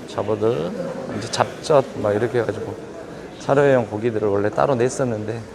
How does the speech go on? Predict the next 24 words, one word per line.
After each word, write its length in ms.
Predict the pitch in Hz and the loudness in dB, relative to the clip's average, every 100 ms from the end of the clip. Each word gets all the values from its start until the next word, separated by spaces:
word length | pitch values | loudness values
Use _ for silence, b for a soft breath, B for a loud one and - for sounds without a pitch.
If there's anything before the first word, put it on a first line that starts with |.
| - | -10
위판을 320 | 110 120 117 113 | -6 0 0 0
조금씩 340 | 135 127 104 | -2 -2 -2
내요. 320 | 98 113 110 - - B B B B - - - - - - | 2 2 0 -4 -12 B B B B -14 -12 -14 -12 -12 -8
자, 120 | 117 | -8
띠 180 | - 135 | -4 -4
두 140 | - 139 | -2 0
개짜리 400 | 143 135 123 110 | 0 0 -2 0
있네요. 640 | 110 127 120 123 160 220 170 123 | -2 -2 0 0 0 -2 -4 0
이게 180 | 113 123 | 4 4
아까 220 | 117 123 | 4 4
말씀드렸던 760 | - - - - - 147 175 220 226 - - - - - - | 6 6 2 -2 -6 -6 -6 -8 -8 -10 -14 -14 -14 -14 -6
삼 240 | 156 147 | -4 -4
지 100 | 139 - - | -4 -8 -10
좀 140 | - | -8
될까 380 | 139 139 - 160 | -4 -2 0 2
말까 340 | 135 123 - | 4 2 0
하는 220 | 151 143 127 | -2 -4 -4
사이즈. 520 | 131 127 120 - - - - - - - - - - | -4 -6 -6 -8 -10 -14 -14 -12 -10 -8 -8 -10 -6
가격이 340 | 113 117 113 110 | 0 0 0 0
저렴해서 680 | 123 123 117 127 117 139 143 | 0 2 0 0 0 0 2
가성비는 460 | 117 120 107 101 98 | 2 2 0 0 -2
좋습니다, 420 | 117 113 104 90 | -6 -4 -4 -4
이런 220 | 101 95 | -4 -4
것들이. 340 | 90 95 110 | -6 -4 -4